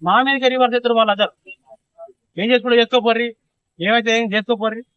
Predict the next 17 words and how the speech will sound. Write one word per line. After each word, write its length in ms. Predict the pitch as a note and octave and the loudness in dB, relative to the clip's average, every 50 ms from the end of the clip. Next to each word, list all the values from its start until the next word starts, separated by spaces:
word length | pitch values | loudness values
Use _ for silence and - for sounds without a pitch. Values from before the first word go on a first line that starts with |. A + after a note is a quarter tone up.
| D3+ D#3+ | -6 -2
ఏమైతే 300 | G3+ A3+ A#3+ A#3 A#3 A#3 | -2 0 0 0 0 -2
మీతోని 400 | A3+ A3+ A3 A3+ A3 G#3+ A3 A3 - _ _ _ _ - | -2 -2 -2 -2 -4 -4 -6 -8 -14 _ _ _ _ -8
ఏం 200 | E3 G3 A3 A3+ | -6 -4 -2 2
కాదు." 280 | A3+ A3+ A3 A3 A3+ G#3+ - _ _ _ _ _ _ _ _ _ _ _ _ _ | 2 2 2 2 0 -6 -12 _ _ _ _ _ _ _ _ _ _ _ _ _
అది 260 | F#3 F3 - G#3+ A3 G#3+ | -16 -14 -10 -10 -10 -10
క్లీన్ 520 | - - - _ _ _ G3 A3 B3+ B3 | -12 -16 -20 _ _ _ -6 -4 -4 -2
సార్ 180 | A#3+ B3+ B3 B3 | 0 0 2 0
అంటే 220 | B3 A#3 B3 B3 | 0 0 -2 -2
ఉన్నాడు 420 | B3+ A#3 G#3 A#3 B3+ A#3+ G3 E3+ - _ | -2 -2 0 0 0 0 0 -4 -8 _
స్కూల్లోనే, 340 | - A3 A#3 A#3+ A3+ F3+ C3 - _ _ _ _ _ _ _ _ _ _ _ _ _ _ _ _ - F3+ | -6 -2 -2 0 -2 -2 -4 -8 _ _ _ _ _ _ _ _ _ _ _ _ _ _ _ _ -2 0
ఆయన 160 | A#3 C4 B3+ | 0 0 0
పిలిపించారు. 460 | B3+ B3+ A#3+ B3 - A#3+ A3+ G#3 E3+ | 0 -2 -2 -2 -2 -2 -2 -2 -2
మొత్తం 240 | F3 F3 E3 E3 E3+ F3 | -4 -8 -10 -8 -4 -4
రమ్మంటే 280 | G3+ A#3 A#3+ B3 B3+ | -2 0 0 -2 -2
రా-, 260 | G#3+ F3+ F3+ F#3+ F#3 | -4 -2 -2 -2 -2
రావట్లేదు 440 | E3 F3+ G3+ A#3 A#3 - A#3+ A3+ G#3+ | 0 2 2 2 2 2 0 0 0
ఆయన. 100 | G3 E3+ | 0 -2